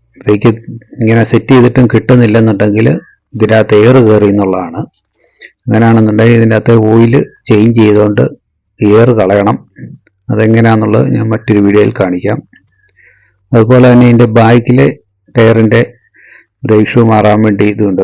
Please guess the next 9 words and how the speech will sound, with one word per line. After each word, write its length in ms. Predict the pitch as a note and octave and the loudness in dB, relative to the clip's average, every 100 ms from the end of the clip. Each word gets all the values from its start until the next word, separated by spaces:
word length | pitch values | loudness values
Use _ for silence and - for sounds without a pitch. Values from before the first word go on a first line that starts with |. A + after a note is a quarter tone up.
| F#2+ | -4
ബ്രേക്ക് 340 | G2+ A2 A#2 B2 - - | -4 -2 -2 -4 -4 -8
കംപ്ലീറ്റ് 440 | G#2 A2 B2+ A#2+ G#2 | -4 -2 0 0 0
തീർന്നിരിക്കുക, 580 | G#2+ A2+ A2 F#2+ F#2 F2+ - - - - _ A2 | 0 0 -2 -4 -8 -10 -14 -16 -16 -16 _ -6
ഇനി 140 | G#2 G#2+ | -2 -2
അത് 80 | A2 | -2
മുറുക്കാനില്ല, 640 | G#2+ A2+ - B2 G#2 G2 G2+ - _ G#2+ | -2 -2 0 0 -2 -4 -6 -8 _ -6
മുറുക്കാൻ 340 | G#2 G2+ A2+ A2 | -6 -4 -4 -2
മുഴുവൻ 260 | G#2 A2 A2 G#2 | -2 -4 -4 -4
തീർന്നിരിക്കുകയാണ്. 680 | G#2 A2 G#2 F#2+ F2 F2 | -4 -4 -6 -8 -12 -12